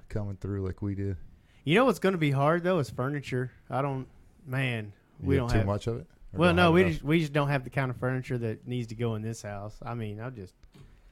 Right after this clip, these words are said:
Speaker 2: you know, I've accumulated furniture over the years, but I never cared about it matching. I just needed it for whatever utility I had, you know.
Speaker 1: Yeah.
Speaker 2: So,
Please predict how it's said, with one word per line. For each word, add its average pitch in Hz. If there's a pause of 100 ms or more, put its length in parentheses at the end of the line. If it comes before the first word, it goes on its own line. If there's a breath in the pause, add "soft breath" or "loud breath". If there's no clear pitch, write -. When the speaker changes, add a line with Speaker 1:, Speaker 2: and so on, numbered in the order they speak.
(480 soft breath)
Speaker 2:
you 117
know, 95 (120)
I've 180
accumulated 131
furniture 127
over 107
the 107
years, 110
but 113
I 117
never 127
cared 127
about 117
it 101
matching. 113
I 107
just 123
needed 120
it 120
for -
whatever 120
utility 113
I 104
had, 104 (140)
you 107
know. -
Speaker 1:
Yeah. 80
Speaker 2:
So, 57